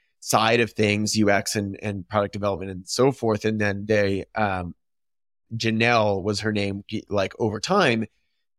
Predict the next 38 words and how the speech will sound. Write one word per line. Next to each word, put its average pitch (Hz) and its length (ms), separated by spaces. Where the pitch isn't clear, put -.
uh, 110 180
she 120 220
became, 110 540
like, 101 240
the, 95 320
uh, 123 60
you 127 180
know, 101 300
the, 131 240
the 117 320
expert, 117 440
essentially, 110 460
right? 117 240
Like, 113 160
she - 240
really 123 320
was 107 240
known 120 440
by 117 180
that 113 180
industry 110 800
and 101 160
was 98 140
everywhere 117 460
sharing 110 360
best 104 240
practices 107 600
and 117 160
really 127 220
had 117 140
a 117 60
unique 110 340
point 110 260
of 104 80
view 139 200
that 113 120
was 107 160
valuable, 117 640